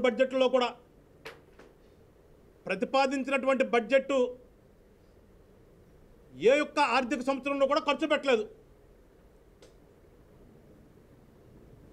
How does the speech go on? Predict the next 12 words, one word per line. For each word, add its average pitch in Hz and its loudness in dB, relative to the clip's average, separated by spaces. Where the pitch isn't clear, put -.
సరే, 269 0
పెట్టాలి 311 2
కాబట్టి 311 -2
ఇప్పుడు 285 -4
కూడా 311 2
పెట్టారు. 269 0
పోనీ 320 4
ఒక్కటైనా 311 0
వాస్తవికంగా 277 -2
దగ్గరగా 302 2
ఉందంటే 262 0
దాంట్లో 247 0